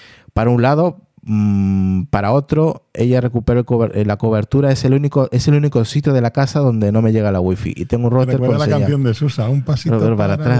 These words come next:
Speaker 2: adelante
Speaker 1: un pasito
Speaker 2: y un
Speaker 1: para
Speaker 2: pasito
Speaker 1: atrás.
Speaker 2: para atrás".
Speaker 1: <laughs> "Y tengo el router con señal dos coma cuatro y cinco G. No tengo red mallada con cuatro, con cuarenta dispositivos conectados", dice aquí José Casas. Un saludo para él.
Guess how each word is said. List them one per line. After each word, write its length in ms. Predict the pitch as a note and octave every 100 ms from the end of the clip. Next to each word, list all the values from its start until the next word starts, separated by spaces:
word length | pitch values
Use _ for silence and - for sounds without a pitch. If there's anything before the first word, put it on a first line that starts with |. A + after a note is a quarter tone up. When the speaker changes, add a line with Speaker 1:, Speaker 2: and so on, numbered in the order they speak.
| A#2+
Speaker 2:
adelante 500 | A#2 A#2+ F3+ A#2+ E3
Speaker 1:
un 140 | B2+
pasito 300 | A2 G#2 G2
Speaker 2:
y 20 | G2
un 40 |
Speaker 1:
para 140 | F2+
Speaker 2:
pasito 340 | F2 F2+ F2+ B2
Speaker 1:
atrás. 100 | B2+
Speaker 2:
para 260 | A#3 A3 G3+
atrás". 480 | D#3+ B2 B2 B2 - - C3+ D3
Speaker 1:
<laughs> 340 | E3 D3 -
"Y 220 | A#2 A2+
tengo 240 | B2+ C3+ C#3
el 80 |
router 240 | C#3 C#3+ C#3+
con 220 | C3 A#2+
señal 420 | A#2+ A#2 B2+ B2+
dos 220 | B2 A#2+
coma 680 | - A#2+ A2+ A2 G#2+ G#2 G#2 -
cuatro 640 | C#3+ E3 - F#3 G3+ G#3 _ - - - _ _ -
y 280 | A2+ A2 G#2+
cinco 380 | C3 C3 B2+ A2+
G. 160 | A2
No 140 | A#2 A2+
tengo 560 | B2 A#2+ A#2+ A2+ G#2
red 260 | G2+ A2 A#2+
mallada 480 | A2+ G2+ A#2+ C3 C#3
con 220 | A2+ G#2
cuatro, 320 | A2+ A2+ A2+ -
con 160 | G#2+ G2+
cuarenta 340 | G2+ G#2+ A2+
dispositivos 720 | A2 F#2 F2+ F2 E2+ F2 -
conectados", 560 | F2 E2 D2+ D2+ E2+ -
dice 240 | - -
aquí 260 | - F2 E2+
José 280 | - - -
Casas. 340 | - - -
Un 100 | G2
saludo 280 | G2+ F#2 F2+
para 180 | D2+
él. 120 | -